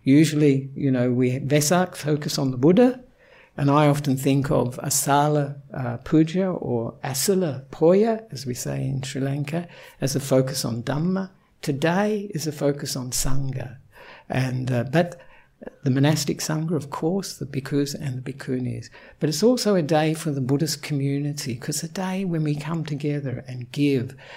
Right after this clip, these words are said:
and have that thankfulness for what we've received. So it's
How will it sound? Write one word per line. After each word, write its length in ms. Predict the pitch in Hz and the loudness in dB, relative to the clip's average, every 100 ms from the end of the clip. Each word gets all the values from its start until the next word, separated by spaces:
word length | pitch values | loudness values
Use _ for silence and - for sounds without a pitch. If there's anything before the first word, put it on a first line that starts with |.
| - | -8
and 100 | 135 | -6
have 240 | 127 147 147 | -2 -2 0
that 180 | 139 - | -2 -2
thankfulness 720 | 156 160 156 160 135 120 - | -2 -2 -2 -4 -4 -4 -6
for 140 | - | -6
what 380 | 127 127 175 208 | -6 -2 -2 0
we've 260 | 156 123 120 | -2 -2 -2
received. 760 | 110 - 127 113 113 113 - _ - - - - | 0 0 0 -2 -4 -10 -18 _ -20 -20 -18 -4
So 320 | - 151 151 | 2 4 6
it's 340 | 160 170 - | 4 4 0